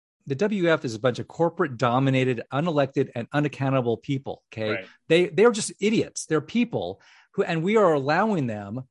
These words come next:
Speaker 1: thanks to
Speaker 2: Yes.
Speaker 1: governments like the one in Canada run by Trudeau, to
Speaker 2: Yeah.
Speaker 1: not only take taxpayers' money that they
Speaker 2: Yeah.
Speaker 1: don't <laughs> wanna spend on this,
Speaker 2: Yeah.
Speaker 1: and to ru-, basically ruin your lives, to make
Speaker 2: Yeah.
Speaker 1: you a number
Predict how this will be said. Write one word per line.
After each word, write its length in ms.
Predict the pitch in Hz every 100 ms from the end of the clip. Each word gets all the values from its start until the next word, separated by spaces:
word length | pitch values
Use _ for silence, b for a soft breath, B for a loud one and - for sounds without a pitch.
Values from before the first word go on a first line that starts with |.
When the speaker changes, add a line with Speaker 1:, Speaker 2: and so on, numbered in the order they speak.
| -
Speaker 1:
thanks 220 | 160 139
to 60 | 107
Speaker 2:
Yes. 120 | 131
Speaker 1:
governments 560 | 127 165 180 131 110 -
like 200 | 120 -
the 40 |
one 140 | 139 139
in 80 | 131
Canada 380 | 151 160 131
run 160 | 110 120
by 100 | 123
Trudeau, 380 | 120 135 139 131
to 340 | - 139 123 -
Speaker 2:
Yeah. 180 | 170 185
Speaker 1:
not 180 | 135 160
only 180 | 233 165
take 400 | - 175 156 -
taxpayers' 560 | 151 165 - 170 139
money 460 | 139 160 147 123 -
that 160 | 135 135
they 80 |
Speaker 2:
Yeah. 40 | 202 185
Speaker 1:
don't 40 |
<laughs> 140 | 156 202
wanna 320 | 156 143 135
spend 260 | - 180
on 140 | 180 123
this, 300 | 113 113 - B
Speaker 2:
Yeah. 200 | 151 185
Speaker 1:
and 200 | 165 160
to 100 | -
ru-, 300 | 160 147 190
basically 500 | 143 220 247 208 175
ruin 300 | 147 147 160
your 100 | 147
lives, 420 | 139 135 107 90 -
to 100 | -
make 80 | 160
Speaker 2:
Yeah. 80 | 190 -
Speaker 1:
you 200 | 160 143
a 280 | 127 127 120
number 580 | 135 175 180 127 120